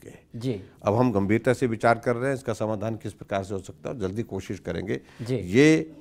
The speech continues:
Speaker 1: जो है हमारा जो केंद्रीय विश्वविद्यालय की बात कर रहे हैं,
Speaker 2: जी।
Speaker 1: आ, सेंट्रल यूनिवर्सिटी की अगर हम बात कर रहे हैं, तो ये ज़मीन पर खड़ा करने की,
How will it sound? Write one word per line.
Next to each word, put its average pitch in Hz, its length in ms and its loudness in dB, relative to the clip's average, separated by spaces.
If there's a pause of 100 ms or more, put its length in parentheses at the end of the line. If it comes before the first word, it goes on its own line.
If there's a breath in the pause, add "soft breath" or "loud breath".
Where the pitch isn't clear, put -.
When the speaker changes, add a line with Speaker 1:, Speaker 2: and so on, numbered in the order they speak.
(140)
Speaker 1:
जो 110 160 2
है 120 140 4
हमारा 110 240 4
जो 107 160 0
केंद्रीय 120 800 2
विश्वविद्यालय 104 500 0
की 113 140 -6
बात 92 280 2
कर 90 120 -4
रहे 90 160 -4
हैं, - 380 -6
Speaker 2:
जी। 110 220 -6 (240 loud breath)
Speaker 1:
आ, 87 320 0
सेंट्रल 98 400 -2
यूनिवर्सिटी 92 360 -6
की 120 100 -2
अगर 95 140 0
हम 98 140 -2
बात 87 220 -2
कर 85 160 -4
रहे 92 220 -4
हैं, 139 80 -4
तो 147 320 2
ये 104 180 2
ज़मीन 95 400 2
पर 135 180 -2
खड़ा 101 260 -2
करने 92 300 -6
की, 87 300 -10